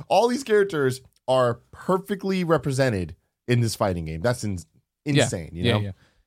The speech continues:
Speaker 2: I'm with, I, and this is again, like, you know, I mean, like,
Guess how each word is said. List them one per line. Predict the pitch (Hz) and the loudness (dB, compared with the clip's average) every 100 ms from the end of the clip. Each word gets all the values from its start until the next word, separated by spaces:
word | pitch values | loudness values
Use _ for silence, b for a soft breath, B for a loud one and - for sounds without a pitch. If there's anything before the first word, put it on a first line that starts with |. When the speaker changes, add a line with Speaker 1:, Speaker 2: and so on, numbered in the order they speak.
| _ - | _ 0
Speaker 2:
I'm | 254 | 2
with, | 277 - | 2 0
I, | 190 214 - | 0 0 -4
and | 165 180 185 | -2 0 0
this | 202 | -2
is | 185 | 0
again, | 147 120 107 | 0 0 -2
like, | 107 | -2
you | 117 | -2
know, | 110 | -2
I | 104 | -2
mean, | 104 98 | -2 -2
like, | 101 | -4